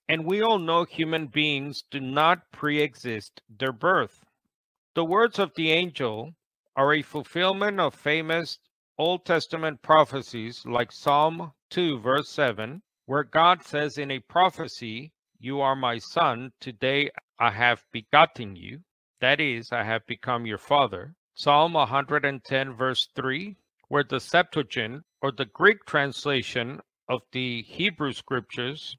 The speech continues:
"I have begotten you from the womb before the morning star." John, in his gospel, consistently refers to Jesus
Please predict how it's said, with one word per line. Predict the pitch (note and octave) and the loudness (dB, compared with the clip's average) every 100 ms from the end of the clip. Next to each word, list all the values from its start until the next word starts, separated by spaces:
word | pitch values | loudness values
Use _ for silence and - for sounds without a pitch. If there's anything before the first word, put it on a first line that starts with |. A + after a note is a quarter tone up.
| _ _ _ - | _ _ _ 2
"I | B2 | 2
have | A#2+ C3+ - | 4 2 0
begotten | C3+ - E3 F#3+ - D3+ B2+ | -8 6 8 8 4 -6 -4
you | A#2 B2 | -6 -6
from | - - E3 F#3 E3 | -8 0 0 0 -2
the | D#3+ | -2
womb | C#3 C#3 C#3 G#2 A2+ B2+ - _ - A2 | -2 -2 -2 -4 -8 -12 -20 _ -16 -8
before | C3+ - D3+ D#3+ | -8 -2 2 2
the | D#3 C3 | 2 -2
morning | B2 C3 B2+ C3 | -2 -2 -4 -8
star." | - - E3+ D3+ E2 - _ _ _ _ _ B2+ | -10 0 4 4 2 -8 _ _ _ _ _ -10
John, | A2 F3+ F#3+ D#3 | 2 6 6 4
in | - D#3 C#3+ | -2 -8 -8
his | B2+ C3 | -8 -10
gospel, | - D#3 F3 F3 - B2 G2+ B2+ _ _ _ _ _ - | 2 6 6 4 -4 -6 -6 -12 _ _ _ _ _ -8
consistently | D3+ C3+ - G3 G3 G3+ G3+ - G3 | -6 -6 -2 0 0 -4 -6 0 0
refers | E3+ D#3 - E3 E3 - | 0 -2 0 -2 -2 -6
to | C#3+ | -10
Jesus | A#2 D#3 D#3+ B2+ G#2+ G#2+ - | -6 -4 -4 -4 -6 -6 -12